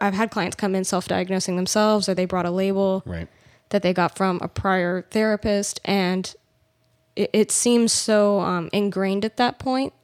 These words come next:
Speaker 1: that it, it, it offers a conversation that is very one-sided, like me saying, "How do you find that useful?" And them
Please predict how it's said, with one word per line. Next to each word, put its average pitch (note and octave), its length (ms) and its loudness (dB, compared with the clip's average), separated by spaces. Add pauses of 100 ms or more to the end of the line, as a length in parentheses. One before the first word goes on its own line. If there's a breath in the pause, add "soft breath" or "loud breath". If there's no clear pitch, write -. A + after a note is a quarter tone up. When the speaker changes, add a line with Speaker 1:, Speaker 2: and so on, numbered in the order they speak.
Speaker 1:
that F#3 340 2 (180)
it, - 240 0
it, - 320 -6
it - 220 -2
offers G3+ 420 2
a F#3+ 80 0
conversation G#3 920 2
that G3 140 2
is F3+ 100 2
very F#3+ 260 2
one-sided, F#3 680 0
like F3+ 360 -4
me F#3 300 0
saying, F#3 460 0 (760 soft breath)
"How G3 140 -4
do G3+ 60 -2
you G3+ 80 2
find G3 240 0
that F3+ 140 -2
useful?" A#3+ 600 -2
And G#3 200 2
them F#3 260 0